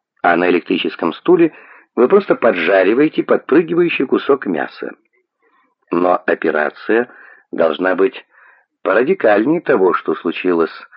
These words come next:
с Савлом по пути в Дамаск. Поэтому я попросил разрешения на ней присутствовать. "Зачем?" — спросил Адам, изучая моё лицо. Я сказал, что просто из любопытства.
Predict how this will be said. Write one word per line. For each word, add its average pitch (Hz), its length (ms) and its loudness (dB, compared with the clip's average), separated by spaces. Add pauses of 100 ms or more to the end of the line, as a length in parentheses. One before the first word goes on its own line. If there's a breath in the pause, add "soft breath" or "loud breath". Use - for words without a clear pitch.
(180 soft breath)
с - 220 -14
Савлом 95 540 0 (160 soft breath)
по 90 120 0
пути 90 320 -2
в 107 80 -6
Дамаск. - 560 -4 (340 soft breath)
Поэтому 85 300 0
я 82 120 -2
попросил 80 640 -4
разрешения 147 760 -2 (200 loud breath)
на 82 140 -2
ней 120 200 0
присутствовать. - 880 -8 (1500)
"Зачем?" — 82 600 -2 (240)
спросил 85 420 -4
Адам, 82 400 -2
изучая 78 420 -2
моё 73 200 0
лицо. - 420 -10 (1120)
Я 92 160 2
сказал, 95 280 0
что - 180 -6
просто 98 440 -2
из 92 100 -4
любопытства. 113 680 -6